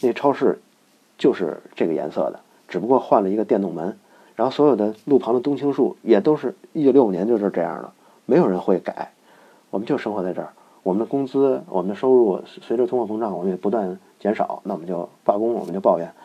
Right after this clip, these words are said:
我们可不，不想付出更多的努力，呃，改变什么，不可能改变。我觉得有一些国家是处于这种状态的，可能跟咱们不太一样。而且，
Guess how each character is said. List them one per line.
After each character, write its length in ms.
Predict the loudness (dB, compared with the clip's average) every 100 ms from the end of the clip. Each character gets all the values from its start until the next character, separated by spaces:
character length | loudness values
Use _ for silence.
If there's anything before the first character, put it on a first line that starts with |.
| -20 -20 -20 -20 _ _ _
我 140 | -6
们 120 | -4
可 140 | -4 -6
不， 140 | -8 -20 _ _ _ -2
不 120 | -2
想 340 | -2 -8 -12
付 200 | -8 -8
出 120 | -4 -4
更 220 | -4 -2
多 140 | -4
的 60 | -4
努 180 | -8 -8
力， 240 | -10 -10 -16 _ _ -20 -18
呃， 100 | -10
改 180 | -8 -2
变 180 | -2 -4
什 100 | -8
么， 160 | -16 -20 _
不 80 | -2
可 140 | -2
能 100 | -6
改 160 | -6 -8
变。 180 | -12 -14 _ _ -20 -20 -20 -20 _
我 120 | -4
觉 140 | -2 0
得 240 | -2 -6 -4
有 260 | -2 -2
一 20 |
些 140 | -4 0
国 140 | 0
家 120 | 0
是 140 | -4 -10 -10
处 160 | -2
于 80 | 0
这 140 | 2 0
种 140 | -2
状 180 | -8 -8
态 80 | -10 -12
的， 100 | -16 _ -20
可 140 | -10
能 160 | -10 -6
跟 120 | -6
咱 160 | -6
们 140 | -8 -10 -8
不 80 |
太 180 | -6 -6
一 80 | -8
样。 200 | -12 -16 _ -20 _ _ _ _ _ _ _ -20 _ -20 _ _ _ _ _ _ _ _ _ _ _ _ _ _ _ _ _ _ -20 -20 _ _ _ _ _ _ _ _ _ _ _ _ _ _ _ _
而 120 | -10
且， 400 | -6 -4 -4 -8